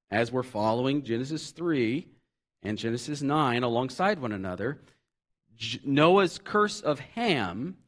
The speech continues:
and Canaan draws a very close parallel to God's curse of the serpent. Let me show you. Look at Genesis three fourteen and fifteen again. Genesis three fourteen,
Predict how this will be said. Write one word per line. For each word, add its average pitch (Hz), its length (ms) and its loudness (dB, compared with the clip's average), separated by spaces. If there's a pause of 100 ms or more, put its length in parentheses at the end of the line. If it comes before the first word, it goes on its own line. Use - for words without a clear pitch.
(340)
and 143 220 0
Canaan 139 680 -2 (360)
draws 160 340 4
a 170 60 2
very 151 260 4
close 160 320 0
parallel 131 640 0
to 180 160 -10
God's 127 520 0
curse 107 320 -8
of 165 120 -8
the 185 60 -6
serpent. 233 400 -6
Let 131 80 -8
me 180 100 -4
show 233 200 0
you. 101 200 -2 (260)
Look 185 140 0
at 185 40 0
Genesis 202 400 0
three 185 240 0
fourteen 196 440 -2
and 214 80 -4
fifteen 165 360 -2
again. 120 380 -4 (560)
Genesis 160 300 -2
three 190 180 2
fourteen, 165 520 2